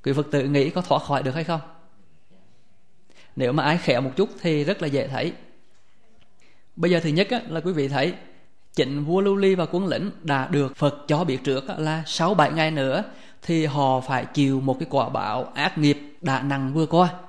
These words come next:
có nghĩa là họ sẽ bị tiêu diệt và chết, là Phật đã cho biết trước, phải không? Nhưng mà khi biết trước như vậy á, thì vua và quân lính cũng đã tính cách để tránh, nhưng mà đâu có trốn được, phải không? Vua Lưu Ly và quân lính đã tính cách để tránh, nhưng mà cũng đâu có trốn được.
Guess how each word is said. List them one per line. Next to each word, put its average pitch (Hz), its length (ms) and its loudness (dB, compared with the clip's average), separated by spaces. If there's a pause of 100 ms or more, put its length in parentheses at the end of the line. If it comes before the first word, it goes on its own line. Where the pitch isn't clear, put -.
có 160 100 0
nghĩa 156 120 2
là 143 100 0
họ 131 220 -4
sẽ 123 180 -6
bị 120 220 -4
tiêu 160 160 -2
diệt 131 180 -4
và 139 80 -4
chết, 139 240 -4 (720)
là 160 120 0
Phật 151 180 -2
đã 139 60 0
cho 160 160 -2
biết 139 180 -4
trước, 147 260 0
phải 151 100 0
không? 185 140 4 (680)
Nhưng 196 180 4
mà 175 140 6
khi 208 180 4
biết 151 160 4
trước 147 160 4
như 214 100 2
vậy 147 260 8
á, 226 100 2 (240)
thì 175 200 4
vua 175 260 8
và 185 200 4
quân 196 160 2
lính 180 260 -2 (420)
cũng 160 360 4
đã 151 280 0
tính 135 260 -2
cách 254 200 0
để 147 100 0
tránh, 170 300 -2 (640)
nhưng 196 220 0
mà 180 140 0
đâu 175 120 -2
có 196 100 -2
trốn 123 280 -2
được, 131 200 -4 (420)
phải 147 120 -2
không? 180 140 0 (540)
Vua 170 120 2
Lưu 208 140 2
Ly 208 180 2
và 196 120 0
quân 196 140 -2
lính 139 160 -4
đã 147 80 0
tính 135 240 -4
cách 135 140 -4
để 156 100 -2
tránh, 151 320 -2
nhưng 202 140 -2
mà 180 60 -6
cũng 151 120 -4
đâu 185 100 -2
có 170 60 -4
trốn 135 220 -2
được. 143 300 -2